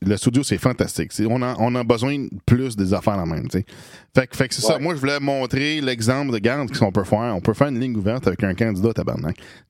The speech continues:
Speaker 1: sais, à partir de la
Speaker 2: Ouais.
Speaker 1: maison, <laughs> c'est
Speaker 2: Ouais.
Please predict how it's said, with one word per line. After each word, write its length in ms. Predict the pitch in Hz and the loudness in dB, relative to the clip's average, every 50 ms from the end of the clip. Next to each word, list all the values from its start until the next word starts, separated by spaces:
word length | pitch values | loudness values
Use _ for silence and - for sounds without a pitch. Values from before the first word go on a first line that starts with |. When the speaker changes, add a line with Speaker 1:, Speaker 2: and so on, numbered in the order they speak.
| - - 127 | 2 2 2
Speaker 1:
sais, 160 | 139 139 95 | 2 0 -2
à 120 | 110 110 107 | -2 -2 0
partir 220 | - 107 - - | 0 -2 0 0
de 40 | 143 127 | -2 0
la 40 | 113 | 2
Speaker 2:
Ouais. 100 | 101 110 117 | 4 4 4
Speaker 1:
maison, 220 | 90 92 92 87 - | 4 2 -2 -2 -4
<laughs> 60 | - | -2
c'est 160 | - 123 - - - - - - - - - - - - - - - - _ - - - _ - - | 0 0 0 0 -2 -8 -6 2 2 0 2 2 -8 -6 -4 -4 -8 -8 _ -2 -2 -2 _ 2 2
Speaker 2:
Ouais. 380 | - - - 143 131 131 - | 2 2 2 0 -2 -4 -4